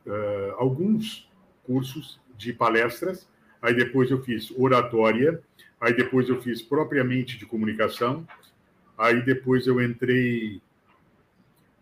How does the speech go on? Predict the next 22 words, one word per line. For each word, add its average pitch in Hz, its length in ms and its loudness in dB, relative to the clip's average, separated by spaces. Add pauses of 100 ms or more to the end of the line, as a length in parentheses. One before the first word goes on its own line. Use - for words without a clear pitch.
eh, 107 480 -6 (100)
palestra, 123 540 0
oratória, 117 440 0 (160)
a 123 60 0
locução. 143 840 2 (800)
Né? 117 320 0 (220)
Modulação 131 840 4
vocal, 101 600 0 (500)
onde 107 200 -4
eu 117 60 2
fiquei 123 200 -2
sabendo 117 360 0
que - 80 -10
eu 110 80 2
era 107 100 4
o 110 80 -2
único 127 220 -4
mo-, 110 220 -8
modulador 104 580 -6
vocal 107 340 -4
que - 80 -14
existia. 117 480 -14